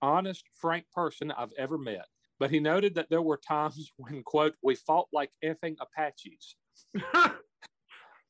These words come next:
Speaker 2: Wow.
Speaker 1: According to the biography written by Warren Zanes that I've referenced a few times, and that, now again, this was claimed in this book, which, and it's very interesting. So Warren Zanes was a former musician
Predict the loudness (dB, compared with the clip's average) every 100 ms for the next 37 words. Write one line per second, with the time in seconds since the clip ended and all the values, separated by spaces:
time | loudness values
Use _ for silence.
0 | _ -4 4 6 6 4 2 2 4 4
1 | 2 -2 -6 -6 -4 -8 -6 -2 -2 0
2 | 0 -2 -4 -8 -6 -6 -6 -14 -10 -8
3 | -2 -2 -2 -6 _ _ _ -2 -2 -2
4 | -6 -10 -8 -6 0 0 0 -2 -4 -10
5 | -16 -20 _ _ -20 -20 _ -4 -2 0
6 | 0 2 0 0 -2 -4 -2 -6 -6 -10
7 | -12 -4 0 2 0 -2 -2 0 0 -4
8 | -2 -2 -2 _ 0 0 -2 -16 _ _
9 | -8 -6 2 4 4 0 -4 -8 -14 -14
10 | -16 _ -4 0 4 4 2 0 0 -2
11 | -4 -4 -6 -2 -2 -2 -4 0 0 0
12 | -10 -12